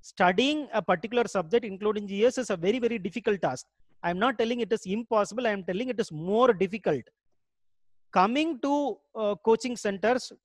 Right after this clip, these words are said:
coming for, uh, you know, coaching centers, will do one important thing which it is difficult for you to do.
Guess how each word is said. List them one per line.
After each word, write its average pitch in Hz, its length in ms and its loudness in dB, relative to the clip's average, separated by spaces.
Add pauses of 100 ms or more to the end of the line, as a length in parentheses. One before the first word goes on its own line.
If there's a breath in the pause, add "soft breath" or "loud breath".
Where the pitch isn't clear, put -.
(160)
coming 233 460 -2 (160)
for, 202 280 2 (140)
uh, 170 400 0
you 190 100 -2
know, 180 320 -4
coaching 214 300 -2
centers, 190 480 -4 (540)
will 247 240 2
do 202 140 0
one 262 360 2
important 226 680 2
thing 220 280 -2
which 233 220 -6 (160)
it 214 160 -6
is 214 120 -4 (100)
difficult 233 420 0
for 196 160 2
you 214 60 0
to 190 120 -4
do. 196 220 -2